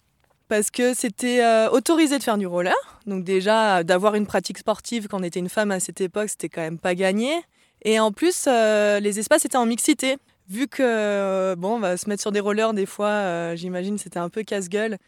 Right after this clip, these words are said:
et ben, on pouvait tenir la main des hommes, euh, qui roulaient avec nous en se tenant la main, et cetera. Donc, c'était, euh, pour les femmes, euh, ces lieux-là, on, on commençait à être considérés comme un peu des lieux de frivolité. Bon, après, faut dire qu'à l'époque, c'était plutôt quand même dans les milieux un peu bourgeois, hein. C'était,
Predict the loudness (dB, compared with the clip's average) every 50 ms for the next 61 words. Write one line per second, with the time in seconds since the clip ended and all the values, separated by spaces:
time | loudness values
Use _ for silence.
0 | _ -8 -4 -2 0 0 2 0 2 0 -2 -4 -4 -2 2 2 2 4 2 -2
1 | -2 -2 -2 -2 0 0 0 0 0 0 0 -2 -2 -2 -2 -2 -2 -4 -4 -2
2 | -4 -2 0 2 2 2 2 0 -2 -2 -4 -2 -4 -4 -6 -6 -6 -6 -4 -4
3 | -2 0 2 2 2 2 0 -4 -8 -6 -6 -6 -6 -8 -10 -10 -12 -10 -10 -10
4 | -10 -10 -8 -8 -8 -8 -8 -10 -10 -10 -8 -6 -6 -4 -4 -4 -6 -6 -4 -2
5 | -2 -2 -2 -2 -2 0 2 2 2 0 0 -4 -6 -6 -4 -2 -2 -4 -4 -4
6 | -2 0 0 0 0 -2 -2 -2 -2 -4 -6 -8 _ _ -8 -4 -2 -2 0 0
7 | 2 4 4 4 4 2 0 0 -2 -6 -2 -2 0 0 0 0 0 0 -2 -2
8 | -2 -6 -8 -6 -6 -4 -4 -2 -4 -4 -4 -4 -4 -4 -6 -6 -6 -8 -6 -6
9 | -6 -6 -6 -8 -10 -10 -10 -10 -8 -8 -8 -10 -10 -12 _ -14 -14 -14 _ _
10 | _ _ -4 -2 0 0 0 2 0 0 0 0 -2 -2 0 0 0 2 2 0
11 | 0 0 -2 -2 -4 -6 -6 -6 -10 -8 -4 -4 -4 -4 -4 -4 -6 -6 -8 -8
12 | -8 -8 -8 -8 -10 -12 -14 -14 -12 -12 -12 -10 -8 -6 -4 -4 -2 -4 -4 -6
13 | -8 -10 -12 -18 -20 -20 -14 -10 -8 -8 -8